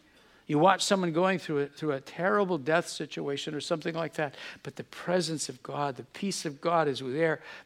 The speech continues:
It's enormous. That's what he's saying. "I'll go with you.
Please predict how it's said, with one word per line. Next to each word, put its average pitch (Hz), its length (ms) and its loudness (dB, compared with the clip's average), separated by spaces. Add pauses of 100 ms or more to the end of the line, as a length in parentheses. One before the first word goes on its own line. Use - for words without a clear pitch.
(280)
It's - 180 -10
enormous. 135 720 2 (240)
That's 180 400 8
what 180 120 4
he's 170 180 2
saying. 143 380 2 (300)
"I'll 330 340 12
go 247 280 10
with 247 360 2
you. 107 240 -4